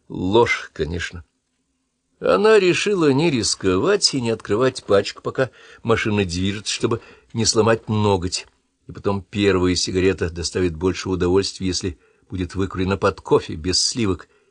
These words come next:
и кусочек сахара, пожалуйста. Однако небольшая комната за типографией была не рестораном, и хотя кофе, как Гибс и предупреждал, оказался растворимым,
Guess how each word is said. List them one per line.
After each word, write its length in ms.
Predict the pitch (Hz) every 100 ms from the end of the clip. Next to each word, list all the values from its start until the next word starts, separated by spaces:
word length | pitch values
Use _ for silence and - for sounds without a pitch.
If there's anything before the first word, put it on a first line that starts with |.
| _
и 40 |
кусочек 400 | 147 - 101 -
сахара, 680 | - - 98 98 - 110 101 _ _ _ -
пожалуйста. 480 | 117 110 110 - - _ _ _ _ _ _ _ _ _ _ _ _
Однако 760 | - 95 90 165 220 220 202 180 -
небольшая 580 | 98 101 98 - 156 135
комната 540 | - 190 196 190 147
за 120 | 95
типографией 640 | 85 90 95 90 98 98 107
была 300 | 90 95 95 _ _ _ _
не 120 | 87 90
рестораном, 760 | 87 - 98 107 170 170 156 _ _ _ _ _ _ _ _ _
и 60 |
хотя 280 | - 113 117
кофе, 460 | - - 117 104 101
как 180 | 104 -
Гибс 480 | 92 82 104 - -
и 60 |
предупреждал, 680 | - 95 - 98 85 98 95
оказался 500 | 90 87 95 87 98
растворимым, 580 | 87 - 104 175 165